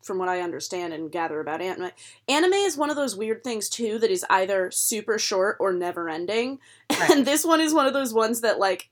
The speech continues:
Speaker 1: it had such an impact, and then you're like, "Yeah, it was only twenty-six episodes." And you're like, "I'm sorry, what? It was only how many <laughs> episodes?"
Speaker 2: That's what, and that's what I love about it, is that it was, like, this perfect little bite-sized morsel. And of course,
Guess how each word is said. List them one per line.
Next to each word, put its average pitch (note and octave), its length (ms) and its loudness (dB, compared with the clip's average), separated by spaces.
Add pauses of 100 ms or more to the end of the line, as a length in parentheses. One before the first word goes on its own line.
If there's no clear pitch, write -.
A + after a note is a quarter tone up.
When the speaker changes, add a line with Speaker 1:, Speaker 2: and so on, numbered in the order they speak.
Speaker 1:
it A#3 140 2
had A#3+ 180 -2
such A3 380 2
an A#3+ 140 -6
impact, G3 520 0
and G3 140 -4
then F#3+ 100 -4
you're G3+ 100 -2
like, A3 200 -2
"Yeah, F#4 100 4
it C#4+ 60 2
was C4 100 -4
only C4 180 -4
twenty-six B3+ 480 -4
episodes." F3+ 460 -2
And F#3+ 80 -4
you're G3+ 100 -4
like, G#3+ 200 2
"I'm D4 120 6
sorry, F#3 300 2
what? F#3+ 300 2 (560)
It B3+ 80 -4
was A#3+ 140 0
only B3 200 4
how A3+ 180 6
many F4+ 220 4
<laughs> F4 100 -2
episodes?" - 920 2 (220)
Speaker 2:
That's D#4 260 4
what, A3 300 -4
and G#3 80 -2
that's C4+ 160 -2
what D#4 80 4
I C#4 40 4
love C#4+ 140 0
about A3+ 160 0
it, F3 80 -4
is G3 80 -2
that G3 140 0
it G3 80 0
was, F#3+ 100 -6
like, G3 140 -4
this F3 100 -8
perfect C4+ 300 -6
little C4 160 -2
bite-sized F3+ 500 0
morsel. E3+ 260 -8
And F3 80 -6
of F3+ 120 -12
course, C#4 420 2